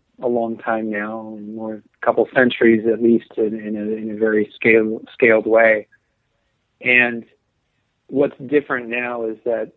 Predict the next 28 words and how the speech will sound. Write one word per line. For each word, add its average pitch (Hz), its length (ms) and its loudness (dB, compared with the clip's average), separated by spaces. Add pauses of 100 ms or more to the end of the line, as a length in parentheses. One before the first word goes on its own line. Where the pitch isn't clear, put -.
we're, 113 640 0 (220)
we're 123 160 -6
so - 160 -2
much 127 200 -2
more 123 140 -2
connected 123 560 -4
with 107 260 -2
the 104 160 -2 (100)
far-flung 117 520 0
reaches 110 380 -4
of 104 100 -10
the 104 140 0
earth, 107 240 2 (120)
and 110 100 -20
we 107 120 -10
realize 107 540 2
what's 107 220 -10
happening 113 460 0
in 110 220 -14
some 110 140 -10
places, 107 500 -6
and 107 220 -12
we, 104 540 -6 (180)
in 104 140 -12
theory, 107 580 0 (160)
care 127 240 6
more, 123 500 2 (100)
or 101 400 -2